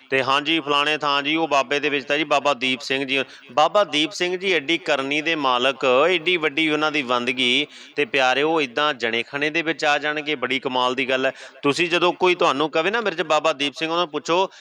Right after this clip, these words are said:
ਵੀ ਦਮਦਮਾ ਸਾਹਿਬ ਦੀ ਧਰਤੀ ਤੇ ਤੁਸੀਂ ਗੁਰੂ ਗ੍ਰੰਥ ਸਾਹਿਬ ਜੀ ਦੇ ਜਿਹੜੇ ਸਰੂਪ ਲਿਖੇ ਸੀ, ਕਿੰਨੇ ਸੰਨ 'ਚ ਲਿਖੇ ਸੀ, ਦੱਸੋ ਜੀ। ਭੋਰਾ ਸਾਹਿਬ ਦੇ ਵਿੱਚ ਤੁਸੀਂ ਕਿੰਨਾ ਟਾਈਮ ਬੰਦਗੀ ਕਰਦੇ ਹੁੰਦੇ ਸੀ? ਪੁੱਛਿਆ, ਸਵਾਲ ਪੁੱਛਿਆ ਕਰੋ ਤੁਸੀਂ,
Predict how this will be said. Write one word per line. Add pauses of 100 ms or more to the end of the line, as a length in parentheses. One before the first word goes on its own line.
(120)
ਵੀ
ਦਮਦਮਾ
ਸਾਹਿਬ
ਦੀ
ਧਰਤੀ
ਤੇ
ਤੁਸੀਂ
ਗੁਰੂ
ਗ੍ਰੰਥ
ਸਾਹਿਬ
ਜੀ
ਦੇ
ਜਿਹੜੇ
ਸਰੂਪ
ਲਿਖੇ
ਸੀ,
ਕਿੰਨੇ
ਸੰਨ
'ਚ
ਲਿਖੇ
ਸੀ,
ਦੱਸੋ
ਜੀ। (1300)
ਭੋਰਾ
ਸਾਹਿਬ
ਦੇ
ਵਿੱਚ (380)
ਤੁਸੀਂ
ਕਿੰਨਾ
ਟਾਈਮ
ਬੰਦਗੀ
ਕਰਦੇ
ਹੁੰਦੇ
ਸੀ?
ਪੁੱਛਿਆ,
ਸਵਾਲ
ਪੁੱਛਿਆ
ਕਰੋ
ਤੁਸੀਂ,